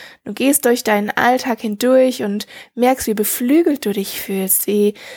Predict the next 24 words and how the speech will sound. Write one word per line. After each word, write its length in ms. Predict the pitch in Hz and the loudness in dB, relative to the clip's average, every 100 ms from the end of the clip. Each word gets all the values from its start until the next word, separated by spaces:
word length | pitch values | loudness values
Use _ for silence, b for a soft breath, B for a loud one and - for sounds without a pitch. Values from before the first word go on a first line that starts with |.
| B B B - | B B B -6
voller 280 | - 247 240 | 0 2 4
Leichtigkeit 1200 | 233 233 240 415 - 233 233 - - 214 226 247 | 6 4 4 0 0 -2 -2 -6 -2 2 2 0
und 140 | 240 | -6
positive 640 | - 285 277 262 269 240 | -2 0 2 0 0 0
Energie 680 | 226 233 226 220 - 269 277 | 0 0 0 -2 0 2 4
und 200 | 240 220 | 4 2
du 80 | 233 | 0
schon 320 | 240 - 233 B B B | 0 0 0 B B B
mit 120 | - | -4
einem 100 | 233 | -2
Strahlen 600 | 240 - - - 277 285 | 0 -2 -4 0 2 2
aufwachst 460 | 254 302 311 254 247 | 2 0 0 -2 0
und 100 | 277 | -2
gar 160 | 302 294 | -4 -4
nicht 180 | 294 | -4
genau 280 | - 277 254 | -2 0 2
weißt, 320 | 269 254 269 | 2 2 2
warum, 460 | 269 240 247 285 311 | 0 0 2 2 2
aber 220 | 262 247 | 0 0
dann 220 | 240 247 | 0 0
auch 120 | 254 247 | 0 -2
wieder 240 | 240 233 | -2 0
schon, 500 | 233 - 277 294 285 | 0 0 2 2 0
weil 220 | 240 226 | 0 0